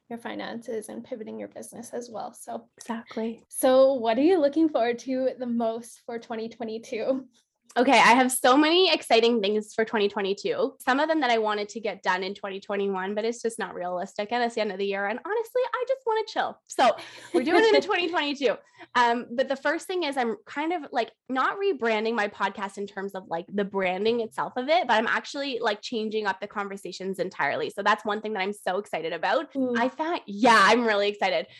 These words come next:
Speaker 2: So in twenty nineteen, uh, twenty twenty and into twenty twenty-one, I started interviewing guests, and I've loved every single guest interview,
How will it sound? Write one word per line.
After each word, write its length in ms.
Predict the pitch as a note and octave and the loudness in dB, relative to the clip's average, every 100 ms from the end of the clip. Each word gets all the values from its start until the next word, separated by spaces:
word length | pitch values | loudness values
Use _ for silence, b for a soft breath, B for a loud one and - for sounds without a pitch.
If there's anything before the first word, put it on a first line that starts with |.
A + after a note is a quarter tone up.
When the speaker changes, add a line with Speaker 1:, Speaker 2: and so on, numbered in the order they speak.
| B | B
Speaker 2:
So 140 | C#4+ | 0
in 140 | B3+ C#4+ | 2 0
twenty 520 | - D4+ F4+ G4 G4+ | -4 -4 0 0 -2
nineteen, 400 | C#4 C4 B3+ C4 - - | -2 -2 -2 -4 -10 -4
uh, 200 | A3+ G#3 | -2 -2
twenty 320 | - D4+ F4+ - - - | -4 -6 -6 -8 -20 -4
twenty 380 | B3 G#3+ G3+ A3 | -2 -2 -2 -2
and 160 | A3 | -2
into 180 | G#3+ A#3 | -2 -6
twenty 300 | A#3 A3 A3 | -8 -6 -6
twenty-one, 640 | - G#3+ G3+ G3 F3 C3+ A3 B B | -6 -6 -4 -6 -6 -8 -10 B B
I 100 | A3+ | 0
started 300 | A#3 C#4 D4+ | 4 2 4
interviewing 540 | B3+ A3+ A3+ A3 G3 G3 | 2 2 0 2 2 0
guests, 380 | G3 F3+ F#3 - - | 0 0 -4 -16 -6
and 160 | A3 - | -2 0
I've 240 | A3 A3 | -2 -2
loved 400 | G3+ F3+ A#3 - - - | 0 0 0 -4 -10 -6
every 460 | G3+ F#3+ G3+ G3+ | -4 -6 -4 -4
single 340 | G#3 G3 F#3 G3 | -4 -6 -6 -2
guest 260 | D#3+ F#3 | -4 -4
interview, 560 | F3+ F#3+ G#3 A#3 C#4 | -8 -8 -6 -4 -4